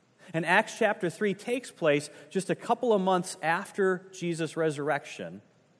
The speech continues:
and after news of his resurrection has begun to spread through the city of Jerusalem, which is, again, as a reminder, is right where Jesus was crucified. Acts chapter three, beginning in verse one, says this.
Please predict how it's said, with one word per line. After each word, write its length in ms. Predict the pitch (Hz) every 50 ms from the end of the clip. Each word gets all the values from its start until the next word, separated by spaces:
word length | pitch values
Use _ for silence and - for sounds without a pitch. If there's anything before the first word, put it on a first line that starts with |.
| _ - - -
and 100 | 147 151
after 320 | 156 165 175 175 - 180 165
news 480 | 156 160 170 185 208 220 226 220 202
of 160 | 147 165 175 160
his 220 | 180 180 160 156
resurrection 600 | 175 175 165 151 160 151 165 170 165 - - 151
has 160 | 147 151 147
begun 380 | 139 143 139 139 160 160 165 160
to 120 | - 160 143
spread 720 | - - - - - 165 165 139 120 113 107 110 117 - - - - - - - _ _
through 220 | - - 156 156 143
the 100 | 135 131
city 400 | - - - 180 160 143 135 135
of 140 | 120 135 123
Jerusalem, 640 | 120 131 131 143 151 156 - - 135 127 120 120 127 - - - - -
which 180 | 151 147 -
is, 140 | 156 143 131
again, 240 | 131 156 151 147 147
as 140 | 135 123 135
a 40 |
reminder, 560 | 139 135 139 147 147 151 151 151 143 131 127 127
is 200 | 120 113 - 147
right 200 | 151 165 160 151
where 260 | 143 147 147 143 131
Jesus 680 | 123 110 127 139 135 131 110 117 110 107 - - - - - _ _ _ _ _ _
was 160 | - 117 120 -
crucified. 640 | - - 147 135 - - - - 104 90 78 - - -
Acts 300 | - 139 156 180 - -
chapter 300 | - 185 165 - - 160
three, 260 | 143 - - 165 160 156
beginning 580 | 143 135 127 131 147 151 151 147 143 147 139 -
in 160 | 143 139 127
verse 280 | 117 131 127 127 - -
one, 220 | 135 135 123 117
says 320 | 107 - - 123 113 - -
this. 440 | 120 113 90 - - - - -